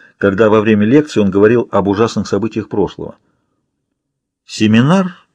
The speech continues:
был призван научить нас глядеть злу прямо в глаза – злу в других людях и в нас самих. Все за эту неделю поняли,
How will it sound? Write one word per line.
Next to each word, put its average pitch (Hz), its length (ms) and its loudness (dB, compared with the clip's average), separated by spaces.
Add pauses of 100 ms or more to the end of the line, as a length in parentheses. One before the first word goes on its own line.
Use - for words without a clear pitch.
(240)
был 113 260 2
призван 117 500 0
научить 127 400 -2
нас 123 180 0
глядеть 117 420 0
злу 117 320 -2
прямо 160 400 -2
в 120 100 -8
глаза – 117 540 -2 (580)
злу 123 360 2
в 107 80 -4
других 92 360 -4
людях 185 440 -2
и 120 100 -2
в 110 60 -4
нас 156 220 -4
самих. 120 440 -6 (1900)
Все - 320 0
за 123 120 2
эту 104 180 0
неделю 95 340 0
поняли, 156 520 -2